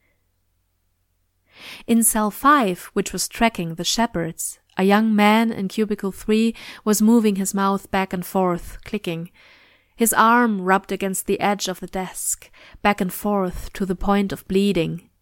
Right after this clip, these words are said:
She saw as the droplet of blood hit the flooring. She swept over the blood, putting it in the trash receptacle,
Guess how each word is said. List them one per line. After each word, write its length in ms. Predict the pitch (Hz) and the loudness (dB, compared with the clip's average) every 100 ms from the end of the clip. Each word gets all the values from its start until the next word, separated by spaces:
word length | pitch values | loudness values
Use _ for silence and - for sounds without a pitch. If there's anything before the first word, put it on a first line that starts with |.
| _ _ _ _ | _ _ _ _
She 220 | - - | -8 -4
saw 540 | 196 - 220 208 170 - | -2 2 4 4 2 -2
as 180 | 160 - | -4 -4
the 120 | 180 | -6
droplet 460 | 190 190 - 175 165 | 0 0 0 -6 -8
of 120 | - | -2
blood 260 | 185 180 185 | 2 2 0
hit 300 | 208 196 - | -4 -4 -6
the 100 | - | -6
flooring. 640 | 196 196 180 160 156 165 _ _ _ _ _ _ _ | 2 4 4 2 -6 -12 _ _ _ _ _ _ _
She 180 | - 220 | -6 -4
swept 360 | - 226 - - | 0 0 0 -2
over 300 | 208 220 214 | 0 2 0
the 100 | 190 | -2
blood, 340 | 175 170 170 180 - - | -2 -2 -4 -8 -20 -10
putting 240 | - 240 220 | 2 4 4
it 100 | 196 | 2
in 120 | 180 | -2
the 80 | 180 | -4
trash 400 | - 202 196 - | -2 0 0 -2
receptacle, 640 | - 185 - 190 190 185 | -4 -6 -6 -8 -6 -8